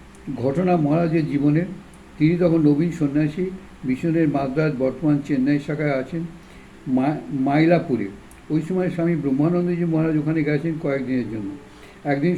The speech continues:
সকালে মন্দিরে এসেছেন প্রণাম করতেন। দেখলেন এক সুন্দরী ব্রহ্মচারী, এক নতুন ব্রহ্মচারী জায়গাটা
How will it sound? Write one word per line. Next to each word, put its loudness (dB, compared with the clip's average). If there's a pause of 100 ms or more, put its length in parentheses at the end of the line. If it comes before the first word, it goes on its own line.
সকালে 0
মন্দিরে 2
এসেছেন -2
প্রণাম 0
করতেন। -4 (460)
দেখলেন 2
এক 0
সুন্দরী 0
ব্রহ্মচারী, 0 (300)
এক 2
নতুন 2
ব্রহ্মচারী 0 (680)
জায়গাটা 2